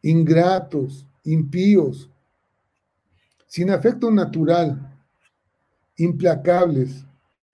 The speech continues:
calumniadores, intemperantes, crueles, aborrecedores de lo bueno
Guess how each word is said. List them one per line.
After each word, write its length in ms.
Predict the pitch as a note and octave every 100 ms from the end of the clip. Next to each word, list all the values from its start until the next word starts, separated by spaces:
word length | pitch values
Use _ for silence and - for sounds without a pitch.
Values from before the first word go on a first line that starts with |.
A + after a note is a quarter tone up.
| _
calumniadores, 1000 | D3+ D#3+ D#3+ D#3+ D3 E3 F3+ D#3+ C#3 - - _
intemperantes, 1300 | D#3 D#3 E3+ E3 D3 D#3 D#3 F3+ E3+ C#3 A2+ - _ _ _ _
crueles, 680 | - E3 F#3+ F3 C3+ - - _ _ _ _ _ -
aborrecedores 1040 | D3 D3+ D#3+ D3+ D3+ E3 D#3 F3+ G3 G#3
de 100 | F3+
lo 140 | D#3+
bueno 520 | C#3+ C#3 F3 E3+ C#3